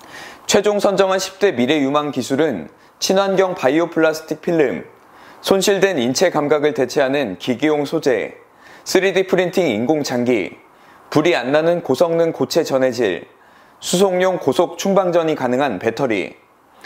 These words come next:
더 이상 무겁지 않은 초경량 수송체, 일 억도 이상의 극한의 환경을 견디는 차세대 핵 융합 소재, 스트레처블 디스플레이,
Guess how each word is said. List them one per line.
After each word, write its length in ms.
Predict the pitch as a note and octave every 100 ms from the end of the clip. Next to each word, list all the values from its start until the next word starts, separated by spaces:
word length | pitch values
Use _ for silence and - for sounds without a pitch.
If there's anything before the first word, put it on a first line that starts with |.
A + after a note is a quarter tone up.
| - -
더 160 | - C#3+
이상 260 | D#3 F3 A#2
무겁지 380 | B2+ E3+ E3+
않은 320 | B2+ C#3 B2 F2+
초경량 600 | G3 E3 C3 C3+ D3+ D3+
수송체, 680 | D#3+ F3 D3+ - G#2+ C2 - - _ - - - - -
일 120 | C#3
억도 240 | F3 -
이상의 440 | D3+ D#3 D#3 D3 -
극한의 400 | B2+ - E3+ E3+
환경을 480 | F#3+ F#3 F#3 E3+
견디는 540 | D3+ B2 B2+ C#3+ A#2 C2+
차세대 440 | - E3 E3+ E3
핵 240 | D#3 - -
융합 320 | A#2 D3 D3+
소재, 480 | D3 C3+ A2+ D#2+ - _ _ _ _ - - -
스트레처블 640 | - - G#3 F#3+ F#3+ F3+ F3
디스플레이, 760 | D#3 C3+ - C3 B2 G2 D#2